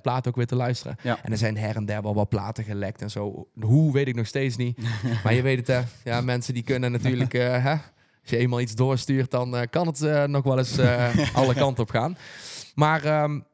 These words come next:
Speaker 1: nee, ja, dat, eh, daar hebben, daar heb ik uiteindelijk samen met Jamie bewust voor gekozen. En we hebben nog wel eens nagedacht, zullen we nog eens een keer een plaatje uitbrengen? Dus m-, misschien dat er nog wel eens een keer gaat gebeuren. Alleen, eh, voor nu, eh, laten we het even voor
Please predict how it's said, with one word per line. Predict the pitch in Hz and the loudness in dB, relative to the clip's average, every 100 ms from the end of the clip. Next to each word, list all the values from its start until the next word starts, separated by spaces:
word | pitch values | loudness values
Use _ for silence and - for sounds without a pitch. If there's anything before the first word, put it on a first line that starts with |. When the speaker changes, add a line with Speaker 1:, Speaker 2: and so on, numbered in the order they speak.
| _ - | _ -2
Speaker 1:
nee, | 139 117 | 0 2
ja, | 110 98 | 0 -4
dat, | 98 - | -6 -4
eh, | 110 104 | -2 0
daar | 110 | 2
hebben, | 117 117 - | 2 0 0
daar | 117 | 0
heb | 120 127 | 2 0
ik | 127 - | -4 -6
uiteindelijk | 135 127 123 120 - | -2 0 0 -2 -4
samen | 123 117 | -4 -2
met | 113 | 0
Jamie | 117 113 107 | 0 0 0
bewust | 113 110 | -2 -2
voor | 107 | -4
gekozen. | - 110 110 | -4 -4 -4
En | 113 | 0
we | |
hebben | 143 170 | 0 0
nog | 170 | -2
wel | 160 | -2
eens | 143 | -2
nagedacht, | 151 156 151 - | -2 -2 -4 -4
zullen | 147 | -4
we | 151 | -4
nog | 143 | -4
eens | 143 | -4
een | 143 | -6
keer | |
een | 131 | -4
plaatje | 139 135 - | -2 -4 -4
uitbrengen? | 127 135 135 139 | -4 -4 -4 -4
Dus | 127 | -6
m-, | 123 - | -8 -8
misschien | 123 120 185 180 | -4 -4 -2 -2
dat | 151 | 0
er | |
nog | 147 143 | -2 -4
wel | 135 | -6
eens | 123 | -4
een | |
keer | 131 127 | -2 0
gaat | 123 | 0
gebeuren. | - 113 123 156 180 _ | 0 2 2 0 -4 _
Alleen, | 117 117 110 104 | 2 4 2 -2
eh, | 101 - - 135 | -4 -6 -8 -12
voor | - 110 | -4 0
nu, | 117 120 | 2 2
eh, | 110 | 0
laten | 113 107 104 | 0 -2 -4
we | |
het | 104 | -6
even | 110 | -6
voor | 107 95 - | -6 -8 -10